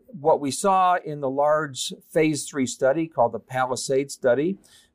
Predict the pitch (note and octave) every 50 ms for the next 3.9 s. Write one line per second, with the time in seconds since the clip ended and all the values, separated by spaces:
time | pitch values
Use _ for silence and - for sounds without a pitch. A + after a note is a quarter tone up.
0 | - C3 C3 A#2+ A#2+ C#3 C3 C3 C3 C3 B2+ A#2+ - - - - C#4 C#4+ A#3+ -
1 | - F#3+ F#3 F#3 F3+ F3+ D#3 - D#3+ C#3 - D3 C3 C3 - D#3 D3+ - - -
2 | - D#3+ D#3 D#3 - - C3+ B2 B2 A#2+ - - D3 C#3+ C#3+ C3 B2 B2+ A#2+ A#2+
3 | C3 B2 B2+ B2+ - - G#2 - - - C4+ C#4 - A#2 G2+ G2+ -